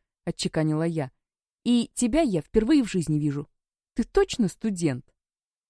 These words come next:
Перевелся на четвертый курс Академии Талисман по обмену из Селендии буквально на днях. Он вернул журнал на место.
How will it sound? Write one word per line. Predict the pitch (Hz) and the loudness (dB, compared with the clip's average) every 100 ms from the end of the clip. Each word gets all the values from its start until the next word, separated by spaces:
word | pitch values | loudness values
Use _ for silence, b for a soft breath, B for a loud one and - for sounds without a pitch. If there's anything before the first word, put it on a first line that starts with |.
| _ _ - | _ _ -4
Перевелся | 147 147 202 - | 0 0 0 0
на | 151 | -2
четвертый | - - 180 160 | -4 -4 -4 -4
курс | 185 170 | -6 -4
Академии | 160 147 170 170 | -4 -2 0 0
Талисман | 156 147 143 170 214 208 | 0 -4 -4 -2 -2 -2
по | 143 | -4
обмену | 131 151 202 156 | -4 -2 -2 -4
из | - | -4
Селендии | 143 139 170 185 170 - _ _ - | -6 -4 -2 -2 -4 -6 _ _ -10
буквально | 139 185 208 208 | -2 2 2 2
на | 202 | -2
днях. | 196 185 139 _ _ _ _ _ _ _ _ _ _ | 0 -2 -2 _ _ _ _ _ _ _ _ _ _
Он | 196 208 | 2 4
вернул | 220 233 233 | 6 4 2
журнал | 190 196 196 190 | 2 0 0 0
на | 190 | 0
место. | 165 - 139 | -2 -6 -14